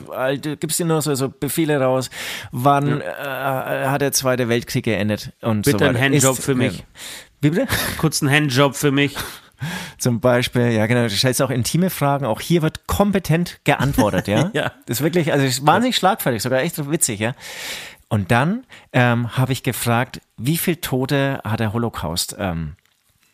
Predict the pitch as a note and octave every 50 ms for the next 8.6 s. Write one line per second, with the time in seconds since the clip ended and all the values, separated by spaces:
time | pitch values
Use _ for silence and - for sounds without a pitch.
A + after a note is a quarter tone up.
0 | _ _ _ _ - - B2 A#2 A2+ G#2+ - A2 G#2 G#2+ G#2+ G#2+ G#2 A2 G2+ G#2+
1 | G#2 - - A#2+ A#2 G#2 - - - G#2+ G2 F#2+ G2+ F2 - - - B2+ G#2+ -
2 | G2+ F#2+ - F2 E2 - G2+ A#2+ A2+ A#2+ C3 B2 D3+ E3+ - - E3 D3+ C#3+ -
3 | B2 B2 A#2 A2 G#2 - - - - - - - C#3+ C3 C3+ D3 E3 F3 F#3 F3
4 | D3+ - B2 A2 G#2+ - - A#2 A#2 A#2 C3 A2+ A#2 A2 - - - - F#2 -
5 | - F#2 D#2 F2 E2 A2+ C3 D#3+ - - - D#3+ D3 D3 C#3 B2 B2 A#2+ A2+ G#2
6 | G2 G2 G2 G2 F#2 - - _ _ _ _ _ _ _ _ _ _ _ _ -
7 | - G#2 F#2+ F#2 F2 F2+ G2 G#2+ G#2 G#2 - - _ E3 B2+ D#3 F3 E3+ E3+ D#3+
8 | C#3+ - - A2 G#2+ G2+ A2+ A2 G#2+ - -